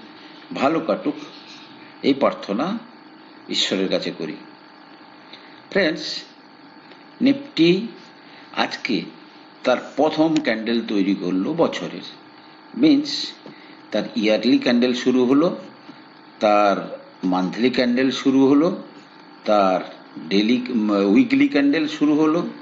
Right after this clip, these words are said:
even তার ডেইলি ক্যান্ডেলও শুরু হলো। ঠিক আছে? Now, এটা আমাদের ইয়ারলি ক্যান্ডেলের চার্ট। এবারে দেখার এ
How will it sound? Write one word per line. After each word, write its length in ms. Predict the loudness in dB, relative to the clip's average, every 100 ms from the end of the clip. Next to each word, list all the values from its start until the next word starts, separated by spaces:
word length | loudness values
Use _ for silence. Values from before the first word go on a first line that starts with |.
| -20 -20 -16 -2
even 280 | 2 4 2 -2 -10 -18 -20 -10
তার 240 | -6 -4 2
ডেইলি 220 | 2 2
ক্যান্ডেলও 460 | 0 -2 -2 -2 -4 -8 -16 -20 -20 -20 -8
শুরু 380 | -2 2 4 4
হলো। 260 | 2 -6 -12 -16 -20 -20 -20 -20 -20 -18 -18 -16 -4
ঠিক 140 | 0
আছে? 280 | 0 0 -2 -4 -16 -20 -20 -20 -18 -18 -18 -18 -18 -18 -18 -16 -16 -16 -16 -16 -16 -18 -14 -2
Now, 240 | 0 2 0 -6 -10 -16 -20 -20 -20 -16 -6
এটা 140 | 0 2
আমাদের 300 | 2 0 0
ইয়ারলি 320 | 2 2 0
ক্যান্ডেলের 460 | -2 -2 -2 -2 -4 -10 -18 -18 -16 -6
চার্ট। 360 | 0 0 -2 -14 -18 -18 -18 -18 -18 -8 0
এবারে 240 | 0 2
দেখার 360 | 0 -2 -4 -8 -10 -20 -20 -20 -20 -20 -20 -20 -8 0
এ 240 | 2 2